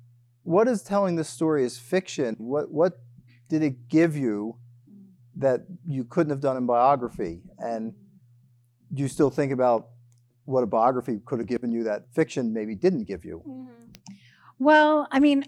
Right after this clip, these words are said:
Speaker 2: I definitely, for the first few years of working on this book, just assumed I'd be writing a biography. And so I was collecting all the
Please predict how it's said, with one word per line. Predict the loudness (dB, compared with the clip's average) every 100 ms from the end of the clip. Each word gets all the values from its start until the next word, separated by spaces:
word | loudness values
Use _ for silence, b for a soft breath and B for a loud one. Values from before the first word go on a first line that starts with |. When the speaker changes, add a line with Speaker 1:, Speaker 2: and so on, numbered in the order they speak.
| 0
Speaker 2:
I | 0
definitely, | 4 2 4 4 4
for | 4
the | 4
first | 2 2 0
few | 0 2
years | 2 2 2 0 -2 -2
of | 0 2
working | 2 2 0
on | 0 -2
this | -4
book, | -2 -2 -2 -12 _
just | -2 -2
assumed | -2 -4 -2 -2 2
I'd | 2 2
be | 0
writing | 0 0 0
a |
biography. | 0 0 -2 -4 -2 -4
And | -2
so | 0
I | 0
was | -2
collecting | -4 -2 -2 -2 -6
all | -4 -4
the | -4